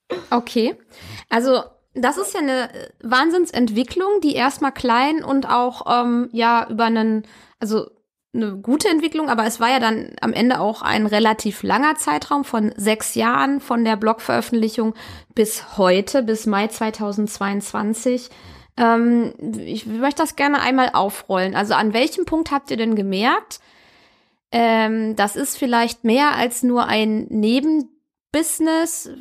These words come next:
Sollte das überhaupt jemals ein Hauptbusiness werden? Seid ihr total unbedarft da reingegangen?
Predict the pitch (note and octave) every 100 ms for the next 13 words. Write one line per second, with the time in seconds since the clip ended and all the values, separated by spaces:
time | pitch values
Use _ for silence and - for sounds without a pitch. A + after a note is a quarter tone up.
0 | - - A3 G#3+ A3+ D4+ A#3 A3+ A#3 G#3+
1 | F#3 C4+ - B3 B3 A3 - A3+ G3 B3
2 | B3+ - - A#3+ A#3+ G#3 G3 G3+ G#3 D#4
3 | G4+ E4 D#4 B3+ A3+ B3 C4+ B3 A#3 A#3
4 | G#3+ A#3+ D#4+ D4 B3 B3+ - G#3 A#3 E4
5 | F#4 C4+ C#4 C#4 C#4+ D4